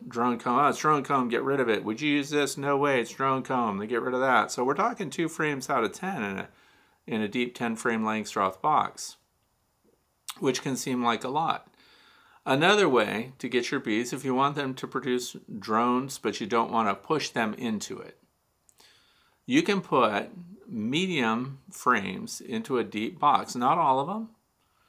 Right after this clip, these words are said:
just a few of 'em towards the outside, and then what the bees do is they'll draw an attached comb to the bottom of those medium frames. Nine times out of ten, the comb that they draw out down there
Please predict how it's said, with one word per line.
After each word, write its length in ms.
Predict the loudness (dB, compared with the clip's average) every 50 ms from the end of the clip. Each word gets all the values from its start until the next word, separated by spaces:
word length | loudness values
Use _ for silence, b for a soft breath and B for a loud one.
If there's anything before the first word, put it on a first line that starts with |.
| _ _ _ _ _ _ -10 -6
just 180 | -4 -4 -2 -2
a 40 | -4
few 240 | -2 0 2 2
of 80 | 2 2 0
'em 80 | -2
towards 300 | -2 -2 0 0 0 0
the 140 | -2 -4 0
outside, 480 | 0 0 0 -2 -2 0 2 2 2 2
and 100 | 0 -2
then 80 | 0
what 140 | 0 0 -2
the 80 | -2 -6
bees 320 | -4 -2 -2 -2 -2 -4
do 280 | -2 0 0 2 2 2
is 160 | 0 0 0
they'll 360 | 2 4 6 6 6 4 2 -2 -8
draw 360 | -4 0 2 4 6 6 6
an 120 | 4 2
attached 480 | 0 -4 0 2 4 4 2 2 -6 -10
comb 360 | -6 -2 0 0 0 0 -2 -4
to 100 | -6 -6
the 100 | -4 -4
bottom 400 | -2 2 4 6 6 6 4 0
of 60 | -2
those 180 | -2 -2 -2 -2
medium 320 | -4 -4 -4 -4 -6 -8
frames. 580 | -8 -4 -4 -2 -2 -4 -6 -8 -10 -12 -14 -16 b b b b b b b b b b -12
Nine 340 | -8 -2 2 4 4 4 2
times 300 | 0 -4 -4 -4 -2 0
out 180 | 2 2 2 2
of 80 | 0
ten, 300 | -4 -4 -4 -4 -2 -2
the 80 | -4 -6
comb 280 | -6 -6 -4 -4 -2 -2
that 140 | -4 -4
they 80 | -2 -4
draw 240 | -4 0 0 2 4
out 200 | 4 4 2 0
down 220 | 0 -2 -2 -2 -2
there 300 | -4 -4 -4 -4 -6